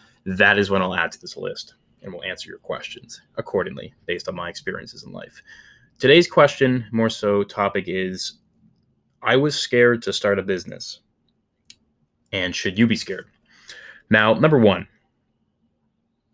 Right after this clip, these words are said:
starting a business is actually very exciting. It's fun. You're creating something that is through you. It is something internally that you are able to pull out of you and to turn into something wonderful on the outside that impacts the lives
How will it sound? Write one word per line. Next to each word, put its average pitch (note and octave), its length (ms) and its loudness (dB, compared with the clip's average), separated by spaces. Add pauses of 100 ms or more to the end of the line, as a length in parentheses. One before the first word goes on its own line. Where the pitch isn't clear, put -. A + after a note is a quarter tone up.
(100)
starting F3+ 260 4
a C3+ 40 2
business A#2 380 0
is F#2 140 -12
actually G2 260 -2
very F2+ 200 -8
exciting. - 520 -8
It's - 120 -20
fun. - 380 -2 (300)
You're G2+ 440 2
creating B2+ 440 2
something G#2+ 460 0
that F#2+ 240 -2
is F#2 340 -6 (100)
through F2+ 180 -10
you. F#2+ 280 2 (460)
It G2 80 -4
is F#2+ 100 -2
something A2 260 0
internally G#2 520 0
that F#2 280 0
you G#2 160 0
are G2 140 4
able G2 160 2
to - 60 -6
pull A2 240 0
out A#2 140 6
of G2+ 100 0
you F2 260 -4 (460)
and F#2 120 -6
to - 60 -8
turn - 280 0
into - 120 -6
something F2 400 -8
wonderful F#2+ 560 -2 (320)
on - 80 -20
the F2+ 120 -2
outside - 440 -2 (440)
that - 260 0
impacts G#2+ 580 0
the F#2 140 0
lives G2 580 4